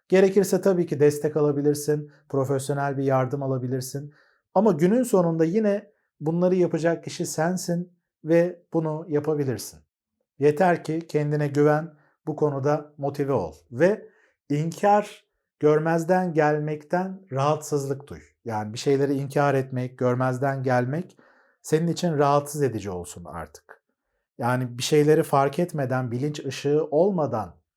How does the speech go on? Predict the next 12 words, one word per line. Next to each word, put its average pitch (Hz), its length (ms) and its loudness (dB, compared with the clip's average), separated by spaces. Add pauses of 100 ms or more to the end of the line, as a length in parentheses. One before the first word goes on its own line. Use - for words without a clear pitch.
(640)
inkar 131 440 0
etme 135 260 -2
ve 131 100 0
görmezden 131 640 0
gelmeyi 127 400 -2
kullanıyorsan 143 800 -6
burada 156 260 -2
bir 170 60 -6
sorun 156 300 -2
olduğunu 127 460 -6
fark 135 380 0
et. - 280 -20